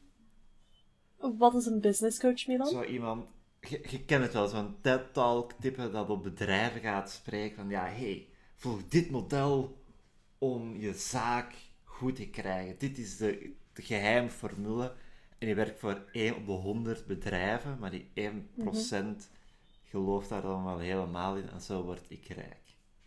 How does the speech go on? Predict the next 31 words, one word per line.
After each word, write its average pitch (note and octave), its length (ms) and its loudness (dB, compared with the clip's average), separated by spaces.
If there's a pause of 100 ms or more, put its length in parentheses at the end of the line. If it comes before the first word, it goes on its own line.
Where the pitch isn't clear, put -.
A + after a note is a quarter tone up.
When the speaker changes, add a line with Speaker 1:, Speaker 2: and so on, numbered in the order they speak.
(680)
Speaker 1:
Ja, G#3+ 520 0
oké. A#3+ 480 -6
Speaker 2:
Nu, - 400 -6 (680)
waarom G#2+ 760 2 (300)
ben A#2 160 4
ik A2+ 140 2
met G#2 140 -2
dat F#2+ 140 -2
idee F2 380 -4
gekomen? F#2 540 -12 (1400)
Ja, A#2 260 0
zoals G#2+ 320 0
business G#2 440 -6
coach, A2 200 -4
zoals - 280 -8
ted A2 220 0
Talk, F#3+ 220 -2
kun C3 100 -8
je C3 60 -12
zo G#2 240 -4
je G2+ 140 -8
eigen G#2 300 -2
modellen G2+ 560 0 (580)
oprichten. A2+ 600 -6
Ik C#3+ 120 -6
ga F#2+ 440 0
voor G2+ 220 -6
dat F#2+ 160 -6
zeggen F#2+ 300 -4
het, - 160 -14
eh, F2+ 240 -6